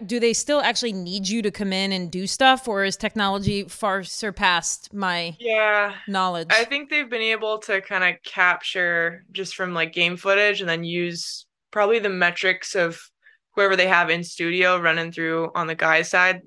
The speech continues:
Speaker 2: from, like, the green screen stuff. But I know they wanna do a green screen with, like, all those, like, dots and everything. So I don't know when that's gonna happen. But my shin guards are pretty big in the game. So I think,
Speaker 1: <laughs>
Speaker 2: like,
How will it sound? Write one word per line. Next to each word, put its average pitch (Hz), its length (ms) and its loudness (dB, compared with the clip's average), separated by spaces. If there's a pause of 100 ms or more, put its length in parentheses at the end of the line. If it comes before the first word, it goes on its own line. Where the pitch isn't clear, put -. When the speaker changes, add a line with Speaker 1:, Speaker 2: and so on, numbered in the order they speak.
Speaker 2:
from, 170 180 -8
like, 147 180 0
the - 80 -8
green 160 280 -2
screen 196 280 -4
stuff. 214 500 0 (200)
But 190 100 4
I 196 80 4
know 214 200 4
they 240 100 4
wanna 214 300 0
do 202 160 -4
a 180 60 -6
green 202 360 -4
screen 190 640 -6
with, 170 220 -6
like, 165 180 2
all 175 140 4
those, 175 200 0
like, 165 300 0
dots 175 440 2
and 214 80 -2
everything. 220 680 0 (380)
So - 180 0
I 196 40 6
don't 190 100 0
know 180 180 2
when 170 120 -4
that's 170 260 0
gonna 156 180 -2
happen. 156 600 -2 (320)
But 165 220 2
my 196 120 4
shin 311 200 4
guards 381 220 4
are 254 120 4
pretty 247 300 2
big 202 300 4
in 202 100 2
the 190 100 0
game. 165 380 0
So 180 220 0
I 175 140 6
think, 233 340 -2
Speaker 1:
<laughs> 214 40 -4
Speaker 2:
like, 196 380 4